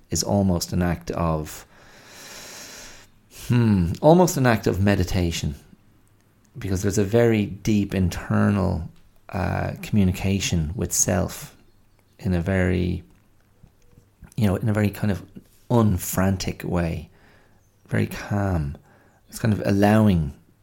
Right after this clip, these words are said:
allowing something to, to rise to the surface, as if, you know, as if you're an ocean, and on the ocean floor there's just endless, countless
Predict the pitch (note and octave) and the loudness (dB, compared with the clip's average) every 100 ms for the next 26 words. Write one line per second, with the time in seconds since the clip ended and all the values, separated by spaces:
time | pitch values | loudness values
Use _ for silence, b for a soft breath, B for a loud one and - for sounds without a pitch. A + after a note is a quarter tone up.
0 | - F#2+ G2 G2+ A2 F#2+ - F2+ E2+ E2 | -8 -4 0 2 2 2 2 0 0 -2
1 | E2 F#2 F2 F2 - F2 E2+ E2+ E2+ E2 | -2 -4 -2 -4 -6 -4 0 0 0 0
2 | D#2+ - - E2 D#2+ - F2 E2+ - G#2 | -2 -4 -4 -2 0 0 -2 -4 -6 -8
3 | - - B B B B B B B B | -8 -10 B B B B B B B B
4 | B B B - - F#2+ G2 G2 - - | B B B -20 -6 0 4 4 4 -8
5 | - _ _ _ _ _ _ _ A#2 F#2 | -16 _ _ _ _ _ _ _ 0 0
6 | A2+ B2 A#2+ A2+ A2+ G#2+ G#2 G2 G#2 G2 | 2 2 2 2 2 0 2 2 2 0
7 | E2 D2+ F#2 F2+ F2 F#2 F2+ F#2 F2 - | 0 0 0 0 2 2 0 -2 -4 -2
8 | G2 F#2 E2 E2 E2 F#2+ F2 - - _ | 0 2 0 -2 -4 -4 -4 -8 -20 _
9 | b b b b _ _ A2 A2 G#2+ F2 | b b b b _ _ 2 4 4 0
10 | - - - - - - - A2 A#2+ - | -4 -8 -10 -12 -8 -4 2 4 4 2
11 | F#2+ - - | -6 -6 -8